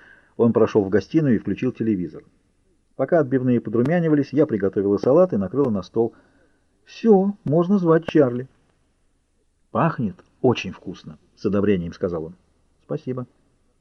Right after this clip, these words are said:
Несколько минут мы ели молча.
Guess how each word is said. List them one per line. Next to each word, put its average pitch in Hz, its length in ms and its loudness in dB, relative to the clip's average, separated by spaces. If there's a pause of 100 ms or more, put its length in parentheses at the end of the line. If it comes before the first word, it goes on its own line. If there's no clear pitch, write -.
(760)
Несколько 135 480 2
минут 151 300 0
мы 120 100 2
ели 110 220 4
молча. 160 440 -2